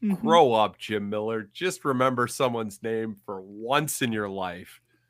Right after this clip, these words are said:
Speaker 1: Do
Speaker 2: You
Speaker 1: a little
Speaker 2: fucking
Speaker 1: homework.
Speaker 2: idiot.
Speaker 1: Yeah.
Speaker 2: Jesus Christ. You would
Speaker 1: Grow
Speaker 2: Adam
Speaker 1: your goats.
Speaker 2: Amin. Adam Amin. Ugh. <laughs> I like Adam Amin. Adam Amin does, like, actual Fox games, right?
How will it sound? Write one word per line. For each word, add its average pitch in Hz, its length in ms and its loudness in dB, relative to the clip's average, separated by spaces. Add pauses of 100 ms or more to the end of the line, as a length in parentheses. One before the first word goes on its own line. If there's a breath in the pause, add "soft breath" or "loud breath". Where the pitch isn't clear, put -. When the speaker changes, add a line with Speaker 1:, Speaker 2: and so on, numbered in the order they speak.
(240)
Speaker 1:
Do 254 120 0
Speaker 2:
You 285 60 4
Speaker 1:
a - 20 6
little 220 260 8
Speaker 2:
fucking 160 100 6
Speaker 1:
homework. 202 340 8
Speaker 2:
idiot. 92 280 -6 (300)
Speaker 1:
Yeah. 269 320 -2
Speaker 2:
Jesus 131 540 -8
Christ. 147 840 -4 (680)
You 147 140 -4
would 139 120 -2
Speaker 1:
Grow 139 320 6
Speaker 2:
Adam 147 160 6
Speaker 1:
your 117 140 -2
goats. 170 200 2
Speaker 2:
Amin. 139 320 -2 (380 soft breath)
Adam 262 400 10
Amin. 196 720 4 (260 loud breath)
Ugh. 220 1200 4
<laughs> - 40 -14
I 156 420 0
like 131 240 -2
Adam 113 260 0
Amin. 104 320 -6
Adam 208 280 2
Amin 202 320 -2
does, 131 220 -2
like, 120 200 -6
actual 120 380 -6
Fox 107 400 -6
games, 87 360 -16
right? 120 280 -10